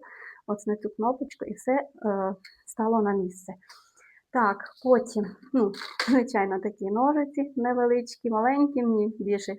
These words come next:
не треба якісь на даний момент якихось ці-, ну, не знаю, ексклюзивних. Ось, і ще в мене є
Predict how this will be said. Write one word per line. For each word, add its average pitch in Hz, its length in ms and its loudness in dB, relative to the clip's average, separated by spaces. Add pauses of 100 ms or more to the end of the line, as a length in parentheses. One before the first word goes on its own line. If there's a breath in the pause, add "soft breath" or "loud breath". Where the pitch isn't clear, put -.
не 196 160 -2
треба 277 340 4
якісь 277 420 -2 (540 loud breath)
на 233 80 4
даний 240 320 4
момент 233 540 6
якихось 226 680 -2
ці-, - 240 -10
ну, 302 220 4 (600)
не 208 120 2
знаю, 185 380 2 (1120 loud breath)
ексклюзивних. 226 720 6 (420 loud breath)
Ось, 208 360 0
і - 420 2
ще 233 220 0
в 233 40 2
мене 214 220 4
є 214 320 6